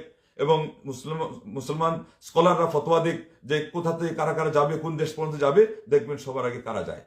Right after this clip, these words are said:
ইনশাআল্লাহ আহলুল হাদিস, হকপন্থী এবং সালাফিয়ুন, যারা সালাফে সালিনদের পদাঙ্ক অনুসরণকারী, আহলুস সুন্নাহ যারা আকীদায়, আমলে, মানহাজে আল্লাহ, আল্লাহ রাসূল সাল্লাল্লাহু আলাইহি ওয়াসাল্লামের কথা মানে, সাল-, সালাফে সালিহিনদের বুঝ অনুযায়ী ইসলামটা বুঝে,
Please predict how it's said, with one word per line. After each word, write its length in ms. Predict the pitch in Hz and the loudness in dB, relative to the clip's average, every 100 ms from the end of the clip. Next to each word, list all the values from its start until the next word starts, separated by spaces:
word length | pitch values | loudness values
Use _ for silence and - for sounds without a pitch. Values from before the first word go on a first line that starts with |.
| - | -10
ইনশাআল্লাহ 680 | 165 170 135 113 110 110 - | -8 -4 -2 -2 -2 -4 -6
আহলুল 340 | - 107 107 - - | -10 -6 -6 -8 -6
হাদিস, 380 | 135 208 117 - _ - | 0 0 -2 -12 _ 2
হকপন্থী 640 | 196 196 185 170 170 240 - - | 2 2 -2 -2 -4 -6 -12 -2
এবং 360 | 143 165 143 - | 2 2 0 -8
সালাফিয়ুন, 840 | - 143 156 170 180 233 208 113 - _ | -6 0 2 2 2 4 4 2 -14 _
যারা 440 | 139 147 131 - _ - | -2 0 0 -6 _ -4
সালাফে 280 | 202 185 | -2 -2
সালিনদের 380 | 175 160 180 185 165 | -2 0 0 -2 -2
পদাঙ্ক 320 | 180 233 220 | 0 2 4
অনুসরণকারী, 600 | 208 180 180 160 151 120 - _ - | 2 2 -4 -2 -2 -4 -10 _ -6
আহলুস 400 | 160 185 - - | -2 -2 -2 0
সুন্নাহ 360 | 277 233 180 - - 117 | 0 2 0 -2 -12 2
যারা 240 | 180 175 | 4 4
আকীদায়, 460 | 160 202 190 156 - - | 2 0 2 2 -2 -4
আমলে, 480 | 143 214 233 165 - | 2 4 6 4 0
মানহাজে 600 | 151 185 170 165 156 131 - _ | -4 -4 -4 -4 -4 -4 -10 _
আল্লাহ, 220 | - 143 139 | -6 -2 0
আল্লাহ 160 | 131 | 0
রাসূল 220 | 120 143 | -2 -4
সাল্লাল্লাহু 360 | 127 131 127 123 | -4 -2 -2 -4
আলাইহি 60 | - | -6
ওয়াসাল্লামের 160 | _ - | _ -6
কথা 180 | 127 120 | -2 0
মানে, 360 | 117 120 107 | 0 0 -4
সাল-, 400 | - 113 104 - | -4 -2 -2 -4
সালাফে 240 | 120 117 110 | -2 -2 -2
সালিহিনদের 420 | 110 113 110 104 | -2 -2 -2 -2
বুঝ 300 | 110 202 202 | 4 6 6
অনুযায়ী 280 | 202 175 160 | 4 2 -2
ইসলামটা 280 | 151 139 | -2 -2
বুঝে, 380 | 117 151 202 247 | -2 -2 0 0